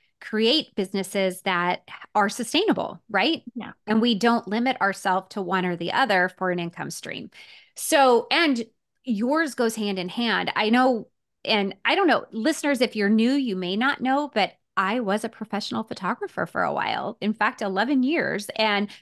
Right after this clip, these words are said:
Speaker 1: that's how I actually moved into coaching. And because my branding clients needed additional help. Well,
Speaker 2: Mm-hmm.
Speaker 1: so long story short, that is how I built my business, though,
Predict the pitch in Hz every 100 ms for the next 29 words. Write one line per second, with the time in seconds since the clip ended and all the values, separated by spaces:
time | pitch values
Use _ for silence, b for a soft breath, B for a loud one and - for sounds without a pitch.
0 | - 190 220 - - 220 214 202 - 214
1 | 202 202 196 196 202 214 349 453 - -
2 | - B B B _ _ _ - 262 233
3 | 214 214 - - _ _ - 233 247 220
4 | 226 220 320 294 240 196 185 202 202 202
5 | 196 196 202 202 - _ _ - 240 202
6 | - 220 240 403 - - - 208 240 220
7 | 247 233 _ _ 220 - 262 285 294 294
8 | 254 220 208 - 349 190 - b _ -
9 | 233 226 381 - 247 214 208 190 190 -
10 | 170 165 220 190 - - -